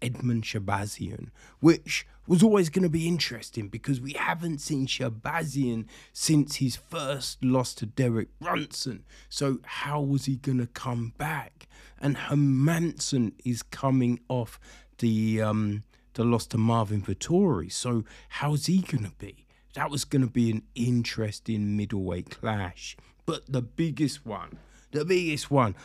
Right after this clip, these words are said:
was that welterweight clash between Leon Edwards and Nate Diaz. You know, the first ever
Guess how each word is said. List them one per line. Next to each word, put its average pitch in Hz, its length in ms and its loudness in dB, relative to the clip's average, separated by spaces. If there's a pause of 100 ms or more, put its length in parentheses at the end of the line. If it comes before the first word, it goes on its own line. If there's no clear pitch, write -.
(240)
was 147 400 8 (120)
that 131 240 -4
welterweight 127 1160 -2
clash 117 440 -4
between 117 680 2
Leon 170 300 10
Edwards 117 480 0 (380)
and 123 500 2
Nate 107 380 0
Diaz. - 680 -6 (220)
You 110 100 0
know, 110 140 0 (100)
the 139 200 0
first 151 800 0 (480)
ever 135 580 2